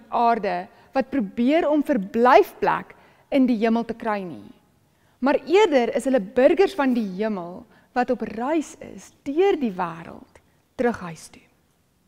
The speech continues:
Ons vier vandag hemelvaart omdat Jesus, nie omdat Jesus opgevaar het nie, maar juis omdat hy binnegevaar het en elke dag by en in my en jou leef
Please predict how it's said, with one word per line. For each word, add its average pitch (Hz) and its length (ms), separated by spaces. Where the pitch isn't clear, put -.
Ons 262 220
vier 330 240
vandag 254 340
hemelvaart 247 680
omdat 233 340
Jesus, 269 560
nie 311 260
omdat 254 260
Jesus 220 300
opgevaar 226 580
het 196 180
nie, 226 280
maar 226 220
juis 247 560
omdat 262 400
hy 190 400
binnegevaar 202 1000
het - 200
en 277 120
elke 302 340
dag 226 340
by 247 500
en 247 140
in 254 220
my 226 360
en 226 260
jou 208 360
leef 185 600